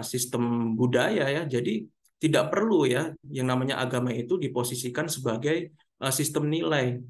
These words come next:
di dalam kehidupan sehari-hari kita, tetapi cukup menjadikan agama itu sebagai ilmu pengetahuan ya. Kalau kita konteksnya itu adalah, eh, di sekolah-sekolah yang mungkin memang secara S D M ya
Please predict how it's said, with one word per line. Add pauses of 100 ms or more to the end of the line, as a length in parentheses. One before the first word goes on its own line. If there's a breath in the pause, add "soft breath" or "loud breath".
di
dalam
kehidupan
sehari-hari
kita,
tetapi
cukup
menjadikan
agama
itu (320 loud breath)
sebagai
ilmu
pengetahuan
ya.
Kalau
kita
konteksnya
itu
adalah, (480)
eh,
di
sekolah-sekolah
yang
mungkin
memang
secara
S
D
M
ya